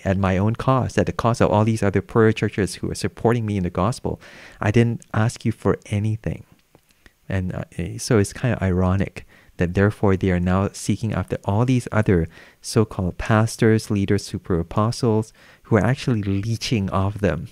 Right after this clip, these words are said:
<laughs> being supported by them, when Paul has done everything for them as a parent for free. So here he talks about this analogy of him loving them as a parent, verse fourteen. "Here for the third time,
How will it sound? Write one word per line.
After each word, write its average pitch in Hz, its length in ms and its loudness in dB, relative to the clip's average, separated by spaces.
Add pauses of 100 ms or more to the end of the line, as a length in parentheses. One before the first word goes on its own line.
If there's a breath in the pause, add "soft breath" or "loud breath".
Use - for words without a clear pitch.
(220)
<laughs> - 260 -12
being 104 300 0
supported - 720 -4
by 80 160 -4
them, 85 240 -6
when 92 200 -2
Paul 110 440 2 (220 loud breath)
has 85 200 -4
done 87 220 -2
everything 110 420 2
for 101 200 0
them 92 240 2 (400 loud breath)
as 110 280 4
a - 80 4
parent 113 600 -2 (180)
for - 160 -4
free. - 420 -4 (920)
So 113 140 2
here 113 240 4
he 101 60 4
talks 107 340 -2
about 95 300 -2 (280 loud breath)
this 98 200 0
analogy 101 420 2
of 95 140 0
him 92 180 -2
loving 98 400 2
them 92 160 2
as 90 220 -2
a 87 40 -2
parent, 82 400 -2
verse 90 220 -4
fourteen. - 640 -6 (420 loud breath)
"Here 123 280 4
for 120 160 0
the 90 160 0 (100)
third 127 260 4
time, 101 520 0